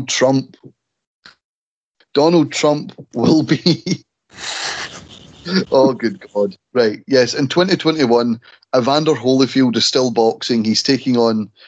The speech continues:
some guy, Belford. I, I believe he's an M M A fighter. He's now doing boxing. No holds barred. Holyfield beat Belford. President Trump hosts the most anticipated heavyweight fight of the year. Full live in-person commentary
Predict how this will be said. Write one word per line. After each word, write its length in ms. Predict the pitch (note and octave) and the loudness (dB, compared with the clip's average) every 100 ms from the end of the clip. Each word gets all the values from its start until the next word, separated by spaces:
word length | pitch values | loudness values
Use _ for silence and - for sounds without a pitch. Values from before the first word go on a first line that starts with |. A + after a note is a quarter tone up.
| _ | _
some 260 | - C#3+ C#3+ | -4 -2 0
guy, 260 | B2+ A#2 A2 | 2 2 0
Belford. 760 | F#2 A#2 B2+ - - B2 A2+ - - _ _ | 0 2 2 0 0 0 -2 -10 -18 _ _
I, 160 | A2 G#2 F2+ | -4 -4 0
I 80 | G#2 | 0
believe 280 | G#2+ G#2+ | 2 2
he's 120 | G2+ G2+ | 2 2
an 80 | |
M 160 | G#2 G#2 | 2 2
M 120 | G#2 | 2
A 100 | A2 | 2
fighter. 420 | A2 A#2 A#2 A2+ | 2 0 2 0
He's 240 | G2 G2+ G2 | -2 -4 -2
now 240 | G2+ F#2+ F#2+ - | 0 -2 -4 -2
doing 240 | G#2 G2 | 0 2
boxing. 540 | G2+ A2 - A#2+ A2+ - _ _ - - - - _ _ | 2 0 0 -2 -2 -4 _ _ -20 -18 -18 -20 _ _
No 160 | D3+ D#3+ | 2 4
holds 300 | D#3+ C#3+ G#2+ | 4 2 0
barred. 440 | B2+ A#2+ G#2 F#2 - _ - | 2 4 2 -2 -14 _ 0
Holyfield 460 | E3+ D3+ D3+ C#3 | 2 2 2 2
beat 260 | B2+ C3+ C#3 _ A#2+ F#2+ | 2 0 0 _ -4 2
Belford. 580 | C3 B2 A#2 G2+ F#2 - - _ - | 2 2 2 0 -2 -8 -20 _ -2
President 480 | E3 D#3 D3+ D3+ | 2 2 0 -4
Trump 260 | - C#3+ C#3 | -2 -2 -2
hosts 540 | - C#3 A2 - - - - - | 0 0 0 -4 -8 -10 -18 -4
the 100 | B2 | 0
most 240 | C#3 - | 2 2
anticipated 680 | C#3 C3 G3 F#3+ E3+ F3+ E3+ | -2 0 -2 0 0 2 2
heavyweight 380 | D#3+ D3+ D3 D3+ | 0 0 -2 -2
fight 180 | D3+ C#3+ | -2 -2
of 100 | A#2+ | -4
the 80 | A#2+ | 0
year. 380 | B2+ A#2+ G2+ - _ _ _ - | 4 4 4 -2 _ _ _ 0
Full 320 | F#3+ F3+ C#3 | 4 4 4
live 440 | D#3 D3+ C3 A2+ - | 4 4 2 -2 -2
in-person 520 | D#3 - E3+ - C3+ | -2 0 0 0 -2
commentary 540 | D3+ D3 A#2 A2+ F#2+ | 0 -2 -2 -2 -2